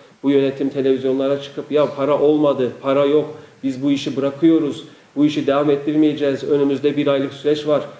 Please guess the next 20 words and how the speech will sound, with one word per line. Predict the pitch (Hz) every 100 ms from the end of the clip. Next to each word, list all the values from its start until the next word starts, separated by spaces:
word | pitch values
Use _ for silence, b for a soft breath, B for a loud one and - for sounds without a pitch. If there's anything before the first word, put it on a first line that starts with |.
| B -
peşinatları | 131 139 135 139 143
ödemezsek | 143 139 147 151 151 139
biz | 143 131
bırakıyoruz, | 139 143 151 143 139 120
vali | 135 135 135
beye | 135
getirip | 135 131 143 -
bırakacağız | 139 135 131 143 135
bu | 131 -
kulübü." | 131 139 127
diye | 139 135
bir |
şey | 127 139
söylemedik. | - 139 160 151 180 202 B B B -
E, | 120 117 113 107
görev | 123 147 180
süremiz | 180 143 135 120
boyunca | 127 135 151
da |
söylemeyeceğiz. | 233 165 147 139 110 113 175